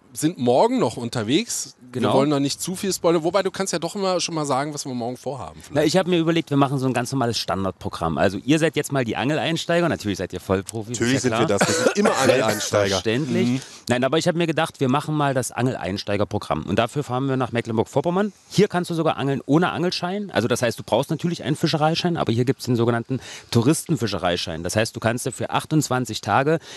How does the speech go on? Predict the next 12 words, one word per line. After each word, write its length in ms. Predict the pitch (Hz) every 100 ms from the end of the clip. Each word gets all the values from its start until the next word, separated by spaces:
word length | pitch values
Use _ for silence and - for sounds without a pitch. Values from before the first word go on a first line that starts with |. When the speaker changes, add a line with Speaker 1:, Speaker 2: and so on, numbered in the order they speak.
| -
Speaker 2:
den 100 | 123
Fischereischein 720 | 113 117 110 107 160 170 170
kaufen 460 | - 139 170 190 185
und 200 | - 120
bist 180 | 120 -
dann 200 | 120 160
berechtigt, 480 | 127 135 - -
hier 160 | - 107
angeln 220 | 73 147
zu 140 | - 90
gehen. 220 | 98 143 - - - - _
Ähm, 420 | - 123 120 117